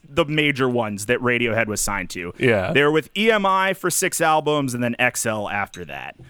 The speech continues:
Speaker 1: Todd, you brought up the Deer Hunter. They were first signed by Triple Crown Records,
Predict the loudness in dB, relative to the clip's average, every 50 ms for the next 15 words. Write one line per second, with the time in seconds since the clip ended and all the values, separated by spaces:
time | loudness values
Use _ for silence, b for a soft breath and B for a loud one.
0 | b b b b b b -2 2 2 2 2 2 0 -2 -4 -8 -14 _ -8 -4
1 | -2 0 0 2 2 0 0 0 0 2 2 2 4 2 0 -2 -4 -4 -4 -4
2 | -2 0 2 2 4 4 2 2 0 -2 -2 -2 -2 0 0 2 2 0 -2 -4
3 | b b b b b b -8 -2 0 2 2 2 2 2 2 4 2 2 0 -2
4 | -8 -6 0 2 2 4 2 0 -2 -4 -2 -2 0 2 2 4 4 2 2 0
5 | 0 -2 -4 -4 -2 0 0 2 2 2 0 0 -2 -2 0 0 0 2 2 0
6 | 2 2 0 2 2 2 2 2 2 0 0 0 2 2 2 0 0 -2 -2 -2